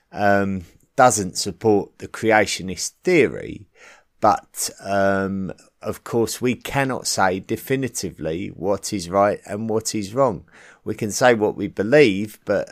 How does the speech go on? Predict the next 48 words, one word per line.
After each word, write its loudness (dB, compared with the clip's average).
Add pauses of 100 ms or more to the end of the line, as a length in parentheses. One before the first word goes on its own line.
um, -2
certainly 0
I 4
can't -4
tell 4
you -2
what -4
to -12
believe. -10
It's -10
not -10
correct -4
for -10
me -6
to -14
do 0
that -2
because, -8 (500)
as -6
I -2
said -4
before, -4 (100)
none -6
of -8
us -10
were -2
there. -4 (1040)
Um, 2 (140)
anyway, 6 (100)
um, 2
interesting 0
to -6
look -2
back, 2
and -2
I 0
did 0
leave 4
the -2
bit 2
about 0
Charles 4
Darwin 6
in -4
there -6
because -6
someone 0
criticised, 0